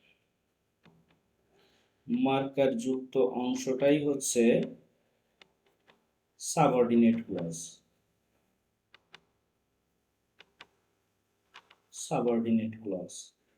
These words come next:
তাহলে আমরা দেখতেই পাচ্ছি সেন্টেন্সের ভিতরে আছে কি, যে "Do you know when?" when যুক্ত অংশটা, অর্থাৎ এই যে অংশটা আমরা এখানে বসাবো, এটা হচ্ছে সাবঅর্ডিনেট ক্লজ হবে। এখন কথা হচ্ছে,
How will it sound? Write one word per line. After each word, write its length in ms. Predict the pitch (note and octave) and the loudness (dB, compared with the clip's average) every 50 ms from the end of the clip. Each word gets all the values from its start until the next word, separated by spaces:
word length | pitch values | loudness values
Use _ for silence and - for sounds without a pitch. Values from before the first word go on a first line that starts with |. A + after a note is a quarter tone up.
| _ _ _ _ _ - | _ _ _ _ _ 2
তাহলে 160 | E3+ E3 E3 | 4 6 8
আমরা 200 | E3 E3 E3 E3 | 8 8 8 6
দেখতেই 380 | E3 D#3 D#3+ D#3+ - F#3+ F#3 F#3+ | 6 6 4 4 4 2 0 2
পাচ্ছি 260 | E3+ D#3+ D#3+ E3 D3+ | 2 2 2 2 -2
সেন্টেন্সের 560 | - - D#3+ D3+ C#3+ C#3+ E3 E3 E3 E3 D#3+ D#3+ | -2 -2 -2 -2 0 2 4 4 6 6 6 4
ভিতরে 380 | D#3 C#3+ C3+ D3 C#3 C#3 C3 | 2 2 0 0 2 2 2
আছে 240 | B2+ C3 - - - | 2 0 -2 -6 -4
কি, 160 | D#3+ D#3+ E3+ E3 - - - - - - - - - _ _ | 0 0 2 2 0 -2 -6 -12 -14 -16 -18 -20 -20 _ _
যে 180 | - A#2+ A#2 A2+ | -6 -4 -4 -2
"Do 100 | C3+ C#3 | 2 4
you 200 | D3 D#3+ E3 E3 | 6 8 10 10
know 400 | E3 E3 E3 D3+ B2 - - - | 10 10 10 8 8 6 4 4
when?" 260 | B2 B2 A#2+ A#2 A2+ G2 F#2 - - - _ _ _ _ _ _ - | 4 4 4 4 2 0 -2 -6 -10 -14 _ _ _ _ _ _ -6
when 280 | A2+ C3 D#3+ F3 F#3 F3 | -2 0 2 2 2 2
যুক্ত 320 | E3 E3+ E3 D#3+ - - | 2 2 2 0 2 2
অংশটা, 460 | C#3+ C3 C3 C3 B2+ B2+ A#2+ A#2 A#2+ A#2+ | 2 4 4 2 2 0 -2 0 0 0
অর্থাৎ 280 | A#2+ - - C#3+ C#3 - - - | 0 -2 -4 -8 -8 -8 -10 -6
এই 260 | C#3+ D#3 E3+ F#3+ - | -2 0 2 2 2
যে 140 | - - C3+ | 2 2 2
অংশটা 420 | C3 C3+ C3 C3 C3+ C3 - C3 | 2 2 2 0 -2 -4 -2 0
আমরা 200 | A#2+ A#2 A#2 A#2+ | 0 2 2 2
এখানে 280 | A#2+ A#2 A#2 A#2+ A#2 A2+ | 2 0 0 -2 -4 -2
বসাবো, 380 | A2+ A2 A2+ A#2+ C3 C3 F3 E3+ | -2 -4 -4 -2 -2 0 0 0
এটা 200 | C#3 C3 C3 B2+ | 0 -2 -2 -2
হচ্ছে 400 | C3 C3 - - G#3 B3+ - - - _ _ _ _ _ - | -2 -2 -2 -2 -2 -4 -4 -6 -14 _ _ _ _ _ -12
সাবঅর্ডিনেট 800 | - - - D3+ C#3 C3 C#3 C3+ C3+ C3+ C3+ C3 A#2+ - - | -8 -4 0 0 2 2 2 2 2 2 2 0 0 -2 -4
ক্লজ 260 | - A#2+ G#2+ G2+ G2 - - - | -2 -2 0 0 -2 -6 -8 -18
হবে। 160 | E2 E2 - - _ _ _ _ _ _ _ _ _ _ | -20 -20 -20 -20 _ _ _ _ _ _ _ _ _ _
এখন 340 | - C3 C3 - F3+ F#3 F3+ | -10 -10 -6 -4 -2 -2 0
কথা 220 | - D3+ D3 D#3+ F3+ | 0 0 2 2 2
হচ্ছে, 640 | F#3+ G3 - - - - C3+ B2 C3 - - - | 0 0 -2 -4 -2 -2 0 0 2 0 -2 -4